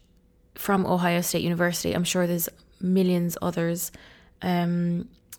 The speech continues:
that are pretty similar, that prove how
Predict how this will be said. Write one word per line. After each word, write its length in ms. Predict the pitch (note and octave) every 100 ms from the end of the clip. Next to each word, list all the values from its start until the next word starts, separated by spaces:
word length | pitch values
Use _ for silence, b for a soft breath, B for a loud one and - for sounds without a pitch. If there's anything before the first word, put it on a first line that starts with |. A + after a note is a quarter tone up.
| -
that 140 | F#3
are 420 | F3+ F3 F3 - - - _
pretty 180 | - F#3
similar, 420 | F3+ F3+ F3+ E3+
that 320 | - - -
prove 580 | - A3+ G#3+ F#3+ F3 E3 - b b b b b b _ _
how 680 | - G3+ G3 G3 F#3 F3+